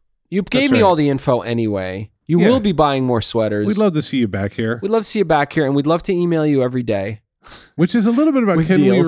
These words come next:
Speaker 2: we remember your credit card? Yeah, and can we continually harass you?
Speaker 1: Correct. And so they wanna hook you in and make you a, a quote-unquote member, so you get
Speaker 2: So that's
Speaker 1: deals and
Speaker 2: about
Speaker 1: stuff.
Speaker 2: taking a anonymous account, which isn't really anonymous. It's a guest account, but they know who you are.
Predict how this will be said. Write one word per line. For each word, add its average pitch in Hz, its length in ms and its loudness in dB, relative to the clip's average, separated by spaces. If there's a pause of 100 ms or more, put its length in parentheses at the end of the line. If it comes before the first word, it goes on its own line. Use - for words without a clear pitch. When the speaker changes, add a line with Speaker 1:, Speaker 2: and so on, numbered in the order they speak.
Speaker 2:
we 156 80 0
remember 147 420 0
your 127 180 0
credit 110 300 -2
card? 101 220 -6
Yeah, 143 160 0
and 143 180 -4
can 160 240 0
we 139 160 0
continually 127 720 -2
harass 95 400 -4
you? - 160 -20
Speaker 1:
Correct. 110 500 -2 (220)
And 170 180 -4
so 180 400 0
they 185 100 0
wanna 185 180 0
hook 185 220 -2
you 156 100 0
in 143 120 0
and 131 100 -2
make 131 220 -4
you 127 140 0
a, 113 160 -4
a 135 100 -6
quote-unquote 110 480 -4
member, 104 580 -6
so - 160 -10
you 107 80 -8
get 107 200 -12
Speaker 2:
So 147 100 0
that's 180 220 0
Speaker 1:
deals 190 80 2
and - 0 -
Speaker 2:
about 160 140 0 (100)
Speaker 1:
stuff. - 20 -14
Speaker 2:
taking 143 440 -2
a 120 420 -6
anonymous 156 760 0
account, 117 420 -6
which 175 200 -6
isn't 147 320 0
really 123 400 0
anonymous. 101 760 -4 (200)
It's 123 140 -10
a 123 40 -8
guest 110 400 -4
account, 104 380 -6
but - 100 -8
they 160 100 -2
know 143 220 0
who 120 80 -2
you 110 240 -2
are. 92 260 -6